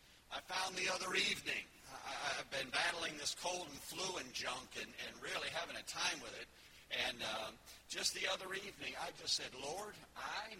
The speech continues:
need your word, and I'm just gonna quote every scripture I can think of in Jesus' name." I'm putting down imaginations and putting down all the arguments, and I said,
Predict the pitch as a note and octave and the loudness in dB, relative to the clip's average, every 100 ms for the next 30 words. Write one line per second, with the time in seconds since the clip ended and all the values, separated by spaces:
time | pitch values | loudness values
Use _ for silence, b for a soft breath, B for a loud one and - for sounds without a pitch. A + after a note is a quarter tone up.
0 | C#3 C#3+ D3 C3+ A#2+ B2 A#2 G#2 F#2 - | -8 -6 -4 -6 -8 -6 -4 -4 -6 -2
1 | E3 A3 A#3+ - - - - B B B | 2 2 0 -8 -12 -16 -20 B B B
2 | B - - - - E3+ F3+ F3 E3+ - | B -6 -6 -2 2 4 2 0 0 0
3 | - C#3+ A#2+ - - F#3 G#3+ - E3 D3 | 0 -2 -4 -6 -2 -2 -2 -2 -4 -4
4 | B2+ - - - - - - - - - | -2 0 0 0 -4 -2 -2 -4 -4 -8
5 | - - - C#4+ - - - B3 B3 B3 | -8 -6 -6 -8 -12 -10 -4 -4 -2 -6
6 | B3 C#4 - - B B B B E3+ C3+ | -6 -10 -14 -18 B B B B -8 -8
7 | A#2+ - - - A#3 A#3+ A#3+ - A3+ - | -12 -16 -6 -4 -4 -4 -6 -4 -2 -2
8 | D#3+ D3+ C3+ - - - B2 - - F#3+ | -4 -6 -6 -6 -8 -6 -8 -8 -8 -6
9 | - E3 D3+ - - - - C#4+ - - | -8 -10 -2 0 0 -2 -6 -2 -2 0
10 | - A#3 - G#3+ - C#4 C#4 - - B | -4 -2 2 4 4 2 -6 -12 -14 B
11 | B - - - - G#3+ G#3 F3+ D3+ D3+ | B -8 -8 -10 -8 -4 -2 -2 -4 -4
12 | D3+ C#3+ C#3+ C#3 C3+ - - - B3+ C4+ | -2 -2 -2 0 -2 -4 0 2 0 -4
13 | C#4 C#4+ - - B B D3 C#3+ C3 B2 | -6 -4 -4 -4 B B -6 -4 -2 0
14 | - | 0